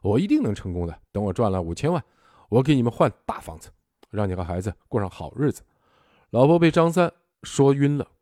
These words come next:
就把五百万存款拿出给张三。张三用这笔钱注册了公司。这五百万一开始是完全属于张三这个股东的，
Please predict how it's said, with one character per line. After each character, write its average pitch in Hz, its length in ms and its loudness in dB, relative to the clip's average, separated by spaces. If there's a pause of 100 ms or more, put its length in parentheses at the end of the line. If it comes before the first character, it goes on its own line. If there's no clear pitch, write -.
(240)
就 156 120 0
把 135 120 6
五 151 100 4
百 147 100 6
万 139 140 2
存 135 160 -4
款 123 160 0
拿 113 120 2
出 123 120 -2
给 104 100 -4
张 98 160 -4
三。 110 180 -4 (280)
张 107 160 -2
三 101 140 -4
用 101 100 0
这 101 180 -2
笔 85 120 -8
钱 87 260 -8
注 87 180 -2
册 101 120 -4
了 85 60 -2
公 87 160 -6
司。 104 200 -6 (480)
这 160 120 6
五 143 140 0
百 151 120 2
万 127 140 -2 (120)
一 185 120 -6
开 196 320 -4
始 - 200 -8
是 - 140 -6
完 117 280 0
全 143 120 -2
属 98 140 -6
于 90 120 -2
张 123 220 -2
三 135 200 -2 (220)
这 107 100 -2
个 85 120 -4
股 - 260 -14
东 104 160 -4
的， 120 100 -8